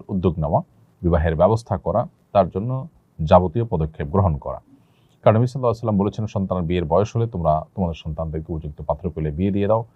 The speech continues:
উপযুক্ত পাত্র পেলে যদি বিয়ে তোমরা না দাও, তাহলে সেক্ষেত্রে সমাজে যে ফেসাদ এবং যে পরিমাণ ব্যত্যয় ঘটবে, যে পরিমাণ অসুবিধা তৈরি হবে, তার দায়ভার কিন্তু অনেক ক্ষেত্রেই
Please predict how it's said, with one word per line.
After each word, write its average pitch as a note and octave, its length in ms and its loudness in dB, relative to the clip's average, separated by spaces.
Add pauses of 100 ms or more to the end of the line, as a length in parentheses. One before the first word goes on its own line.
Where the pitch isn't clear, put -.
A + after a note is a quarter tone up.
(400)
উপযুক্ত B2+ 420 2
পাত্র G#2+ 340 0
পেলে F2+ 180 -4
যদি E2+ 160 -6
বিয়ে E2 220 -4
তোমরা D#2+ 200 -4
না F#2 240 4
দাও, F#2 260 0
তাহলে G2 200 -4
সেক্ষেত্রে F#2 520 -8 (760)
সমাজে A2+ 580 4 (140)
যে F2+ 280 -6
ফেসাদ A#2 480 2 (440)
এবং F2 220 -2
যে D#2 100 -4
পরিমাণ D2+ 500 -8 (520)
ব্যত্যয় G#2+ 420 4
ঘটবে, D#2+ 380 -6
যে G#2+ 120 -8
পরিমাণ D2 500 -10 (360)
অসুবিধা G#2+ 380 0
তৈরি F#2 260 -4
হবে, G#2+ 260 2 (500)
তার D#2 180 4 (140)
দায়ভার E2 420 0
কিন্তু A2+ 440 -6 (140)
অনেক C3+ 200 2
ক্ষেত্রেই E2 420 -4